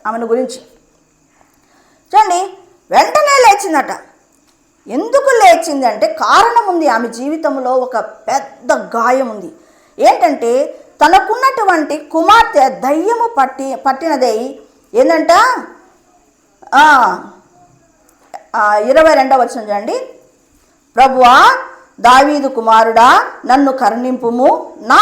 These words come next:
కుమార్తె దయ్యము పట్టి బహు బాధపడుచున్నదని కేకలు వేసెను." ఎందుకు ఆమె వచ్చింది? యేసు ప్రభు వచ్చాడనే విషయం తెలియగానే పరుగులాడుకుంటూ వస్తా ఉంది. వెంటనే లేచింది. "అమ్మో, ఇదే మంచి అవకాశం,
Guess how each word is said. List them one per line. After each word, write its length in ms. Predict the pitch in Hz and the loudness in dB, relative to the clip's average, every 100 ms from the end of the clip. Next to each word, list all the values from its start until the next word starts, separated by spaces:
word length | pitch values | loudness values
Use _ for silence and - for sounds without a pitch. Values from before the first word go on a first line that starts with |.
| 494 - | 2 0
కుమార్తె 460 | 415 381 339 330 | 0 2 2 2
దయ్యము 520 | 311 247 262 311 415 415 | 2 2 -2 -2 -4 -2
పట్టి 500 | 285 240 247 233 220 | 0 0 -2 -10 -10
బహు 580 | 175 233 254 381 392 349 | 0 2 2 2 2 4
బాధపడుచున్నదని 1080 | 339 349 349 330 330 320 320 311 302 302 285 | 4 4 4 4 2 0 -4 -6 -4 -4 -6
కేకలు 540 | 285 285 285 285 277 | -2 -2 -2 -2 -2
వేసెను." 460 | 262 254 233 196 - _ _ _ _ _ _ _ _ _ - | 0 0 -2 -8 -12 _ _ _ _ _ _ _ _ _ -4
ఎందుకు 420 | 523 440 508 494 | 0 2 2 4
ఆమె 160 | 466 466 | 4 4
వచ్చింది? 520 | 440 427 427 415 320 | 2 -4 -6 -6 -6
యేసు 280 | 330 415 453 | -8 -6 -2
ప్రభు 240 | 403 381 359 | 2 2 2
వచ్చాడనే 520 | 349 370 392 381 359 | 0 2 0 2 0
విషయం 320 | 330 - 392 | -4 -8 -8
తెలియగానే 840 | - 349 403 392 392 381 359 269 - _ _ _ _ _ _ _ _ _ _ _ _ _ _ _ _ - | -4 -2 2 4 4 2 0 -2 -12 _ _ _ _ _ _ _ _ _ _ _ _ _ _ _ _ -2
పరుగులాడుకుంటూ 720 | 339 415 427 381 392 370 302 | -2 2 2 2 0 0 2
వస్తా 340 | 330 330 339 302 | 2 0 -4 -4
ఉంది. 240 | 269 240 | -8 -8
వెంటనే 520 | 254 320 339 381 359 | -8 -8 -6 -2 -2
లేచింది. 460 | 320 349 370 359 311 | 2 2 0 -6 -6
"అమ్మో, 380 | 277 370 392 320 | -4 2 4 4
ఇదే 240 | 302 370 | 2 0
మంచి 300 | 330 359 359 | 0 -2 0
అవకాశం, 680 | 320 359 381 359 330 294 | 2 2 2 -2 -2 -12